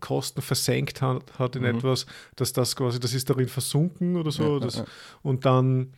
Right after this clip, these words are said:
Speaker 1: fällt es mir umso schwerer, umso mehr ich da schon investiert habe, wieder auszusteigen
Speaker 2: Mhm,
Speaker 1: aus
Speaker 2: wie
Speaker 1: der
Speaker 2: vom
Speaker 1: Richtung.
Speaker 2: Spielautomaten, das
Speaker 1: Ja.
Speaker 2: derselbe Mechanismus
Speaker 1: Genau,
Speaker 2: war,
Speaker 1: und
Speaker 2: ja.
Speaker 1: das hättest du halt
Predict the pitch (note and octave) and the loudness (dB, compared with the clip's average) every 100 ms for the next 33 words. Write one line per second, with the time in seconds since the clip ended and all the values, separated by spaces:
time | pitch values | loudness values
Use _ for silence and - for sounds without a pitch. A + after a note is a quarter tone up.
0 | _ _ - B2+ C3 B2+ C#3 - D3+ D#3+ | _ _ 0 2 4 2 2 2 2 2
1 | D#3 D3+ - B2 C3 C#3 C3+ C3 C3+ A#2+ | 2 0 0 2 4 2 0 0 -2 0
2 | B2+ - C3 C3 B2+ B2 B2+ A#2+ B2 A#2+ | -2 -2 0 0 0 0 0 0 0 0
3 | B2 C3 C3 B2 - A#2+ A2+ A2 A#2 A2+ | 0 0 -2 -4 -4 -2 -2 -2 -4 -2
4 | A2+ A2 A#2+ B2 A2+ G#2 A2 G2 A#2 A2 | -2 -2 0 2 2 2 0 0 -2 -2
5 | G#2+ G#2+ - A#2+ A#2 A2 A2+ A2 - - | -2 -4 -8 -4 -2 0 0 -4 -6 -8
6 | G#2+ A2 A2+ A2 A2+ A#2+ A#2+ A#2 A#2+ A#2 | -4 -4 -4 -6 -4 -2 0 0 0 -2
7 | C3+ - A#2+ - - A#2+ A2 A#2 A2+ - | -4 -2 -4 -4 -6 -4 -2 -2 -4 -6
8 | - | -16